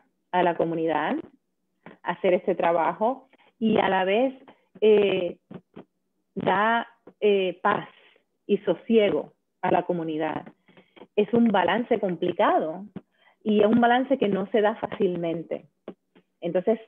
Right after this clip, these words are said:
cuando un párroco, un cura tiene cinco misas un domingo y un sábado y tiene unos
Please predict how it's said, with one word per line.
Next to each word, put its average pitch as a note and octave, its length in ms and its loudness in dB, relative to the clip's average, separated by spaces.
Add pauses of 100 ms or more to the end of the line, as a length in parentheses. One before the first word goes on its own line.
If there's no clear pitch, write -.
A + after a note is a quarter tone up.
(240)
cuando F3+ 440 2
un A3 280 2
párroco, A3+ 640 2
un F3+ 160 0
cura G#3+ 400 2
tiene F#3+ 680 -2 (960)
cinco A3 340 4
misas A3+ 500 2
un G3+ 140 -2
domingo A3 760 4
y F3+ 80 2
un F3+ 200 -4
sábado A#3+ 680 4 (640)
y A#3 480 0 (520)
tiene G#3+ 400 2
unos G3 240 0